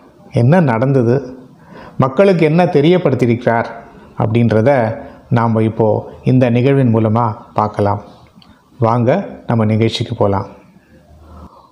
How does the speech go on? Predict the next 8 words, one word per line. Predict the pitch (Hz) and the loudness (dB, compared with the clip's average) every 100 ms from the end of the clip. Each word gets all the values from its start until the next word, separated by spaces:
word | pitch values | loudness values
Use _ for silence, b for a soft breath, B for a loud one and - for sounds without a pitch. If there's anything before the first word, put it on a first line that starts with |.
| _ _ _ _ _ _ _ _ _ | _ _ _ _ _ _ _ _ _
ஒரு | 165 180 | 2 4
சமயம் | 165 165 185 220 156 131 123 131 | 2 0 2 4 4 2 0 0
மகா | 135 135 208 | 0 2 0
பெரியவர் | 196 151 135 127 113 120 - - - - - | 0 2 2 2 2 0 -4 -16 -20 -6 0
மகாராஷ்டிர | 135 139 220 233 202 160 - - 143 | 2 2 2 2 2 0 0 0 0
மாநிலம் | 127 131 139 135 117 117 117 B B B _ - - | 2 0 2 0 0 -2 -6 B B B _ -2 0
சத்தாராவில் | 156 - 240 220 143 127 165 | 0 2 2 2 2 0 0
தங்கியிருந்தார். | 160 123 127 123 117 110 107 | 0 0 2 2 2 0 0